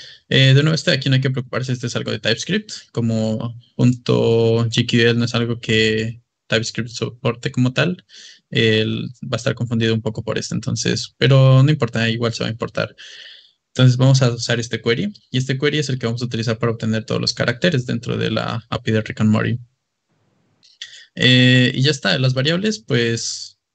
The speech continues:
mm, por ahora podríamos dejarlo vacío, creo, sí. Y esto igual no serviría. Que vamos a probar esto.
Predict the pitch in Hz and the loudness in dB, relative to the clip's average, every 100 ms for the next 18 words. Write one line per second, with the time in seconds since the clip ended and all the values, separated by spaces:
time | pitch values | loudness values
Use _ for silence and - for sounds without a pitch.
0 | _ _ _ _ _ - 131 120 120 120 | _ _ _ _ _ -8 -4 -2 -4 -2
1 | 143 185 220 - _ _ _ _ _ _ | 0 0 -2 -8 _ _ _ _ _ _
2 | _ _ _ _ _ - 131 143 85 131 | _ _ _ _ _ -2 0 2 0 -4
3 | 131 113 110 - - 120 - 156 185 208 | -6 -4 -4 -4 -6 -4 -4 -2 -2 -4
4 | _ - - 127 135 - _ _ - - | _ -6 0 0 -2 -6 _ _ -20 -20
5 | - - - - _ - 131 131 123 117 | -20 -20 -20 -20 _ 0 0 2 2 2
6 | 113 110 113 107 - 123 120 _ _ _ | 0 -2 -4 -6 -6 -10 -16 _ _ _
7 | _ _ _ _ _ _ _ _ _ _ | _ _ _ _ _ _ _ _ _ _
8 | _ _ _ _ _ _ _ _ _ _ | _ _ _ _ _ _ _ _ _ _
9 | - 123 113 113 - - - - 135 - | -8 -6 -6 -8 -10 -6 -6 -4 -6 -4
10 | 170 190 | -2 -2